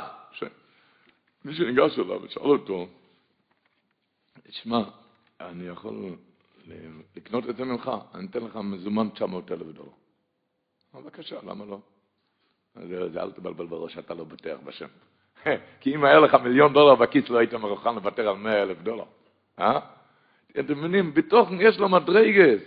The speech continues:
ודאי מדרגס, אבל כמה שאתה בטוח, ברוך הגבר שיבטח בשם, כמה שאתה בטוח בו, ככה ואוי השם יבטח אוי. על די בטוח אפשר את הכל. כך מובא,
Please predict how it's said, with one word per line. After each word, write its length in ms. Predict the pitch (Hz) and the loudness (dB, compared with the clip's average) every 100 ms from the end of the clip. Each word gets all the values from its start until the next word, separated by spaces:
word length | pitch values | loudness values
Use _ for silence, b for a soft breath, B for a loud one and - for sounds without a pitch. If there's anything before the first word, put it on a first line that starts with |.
| - | -4
ודאי 280 | 165 190 214 | -2 2 2
מדרגס, 680 | 208 170 185 156 131 101 - | 2 2 2 4 4 0 -6
אבל 120 | 147 147 | -10 -8
כמה 300 | - 208 214 | -4 2 2
שאתה 320 | 185 185 202 | 4 2 2
בטוח, 540 | 185 180 - 190 180 - - B B B | 4 2 2 6 6 6 0 B B B
ברוך 300 | 180 208 185 | 0 2 6
הגבר 340 | 175 196 202 | 6 6 4
שיבטח 420 | 160 170 208 175 | 2 -4 -6 -2
בשם, 320 | 180 170 196 185 | 2 2 0 0
כמה 260 | 202 202 | 4 4
שאתה 140 | 190 185 | 6 2
בטוח 360 | 139 - 196 165 | 2 0 0 0
בו, 340 | 185 190 156 | 0 2 2
ככה 300 | - 202 190 180 | 2 2 2 0
ואוי 260 | 180 196 185 | 4 4 4
השם 300 | 156 180 175 | 2 -4 -8
יבטח 420 | 139 - 190 - | -8 0 2 2
אוי. 300 | - 208 151 - _ _ _ _ _ | -2 -2 -2 -8 _ _ _ _ _
על 120 | 135 | -8
די 80 | 143 | -6
בטוח 340 | 139 180 190 | -4 -2 0
אפשר 300 | 180 - 185 | -2 -2 0
את 120 | 185 | 0
הכל. 440 | 196 196 202 - 147 - b b b b | 0 0 0 0 0 -4 b b b b
כך 300 | 156 160 - | -6 -6 -8
מובא, 400 | - 175 143 | -12 -8 -8